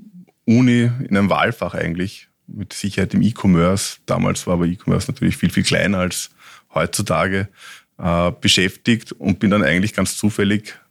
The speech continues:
äh, über meine Diplomarbeit dann in diesem Bereich dann, äh, ja, gekommen. Ja, das, mein, äh, Diplomarbeit Betreuer habe ich damals an die University of South Australia mitgenommen, äh, und die haben dort schon ein,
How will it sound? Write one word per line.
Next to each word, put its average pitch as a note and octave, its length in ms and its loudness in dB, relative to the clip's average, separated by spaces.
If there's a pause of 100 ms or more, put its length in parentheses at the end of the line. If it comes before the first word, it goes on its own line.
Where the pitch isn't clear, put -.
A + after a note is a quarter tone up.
(140)
äh, F#2 280 -10 (100)
über F2+ 140 2
meine F2 200 2
Diplomarbeit E2+ 640 0
dann F#2 80 0
in F2+ 100 0
diesem F2 200 -4
Bereich E2 420 -2
dann, F2+ 240 -2 (600)
äh, - 1040 -10
ja, E2+ 100 0
gekommen. D#2 600 0
Ja, D#2+ 120 -2
das, E2+ 160 -4 (120)
mein, F2 260 0
äh, D3 760 -14 (200)
Diplomarbeit F2 440 0
Betreuer F#2+ 360 0
habe G2 140 -2
ich G2+ 60 -10
damals F2+ 520 -4
an - 180 -10
die F2+ 140 -4
University F2 420 2
of - 240 -6
South - 220 -4
Australia F#2+ 380 0
mitgenommen, G#2+ 640 2 (720)
äh, F2+ 240 0
und - 460 -4
die F2 80 2
haben F2 140 2
dort F2 160 -2
schon E2+ 140 2
ein, E2+ 240 2